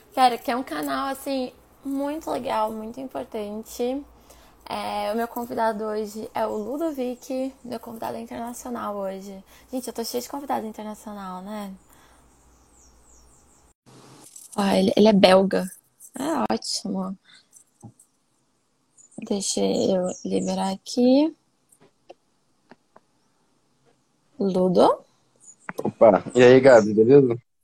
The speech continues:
Speaker 1: Olá, tudo bem? E você? Eu tava
Speaker 2: Tudo
Speaker 1: falando
Speaker 2: certinho.
Speaker 1: aqui que meu convidado dessa semana, mais uma vez, um convidado internacional, dessa vez um convidado
Speaker 2: <laughs>
Speaker 1: belga.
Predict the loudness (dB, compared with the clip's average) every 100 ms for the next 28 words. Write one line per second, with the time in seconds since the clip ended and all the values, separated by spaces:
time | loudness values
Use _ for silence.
0 | 2 6 8 6 6 2 0 -2 -8 -10
1 | -6 -2 0 0 -2 -6 -8 -6 -4 0
2 | 0 0 -2 -4 -8 -10 _ _ _ _
3 | _ _ _ _ _ _ _ _ -20 -20
4 | -20 -12 -2 4 4 4 4 6 6 4
5 | 4 6 4 0 -4 -10 -20 _ _ -4
6 | -2 0 -2 -4 0 2 2 2 0 -2
7 | -8 -6 -4 -4 -4 -2 -2 -4 -6 -8
8 | -4 -4 -4 -6 -8 -2 -2 -2 -4 -4
9 | -4 -6 -4 -4 -2 -4 -4 -4 -4 -4
10 | -4 -2 -2 -2 -2 4 6 6 2 0
11 | -2 4 6 8 8 8 6 4 2 4
12 | 2 0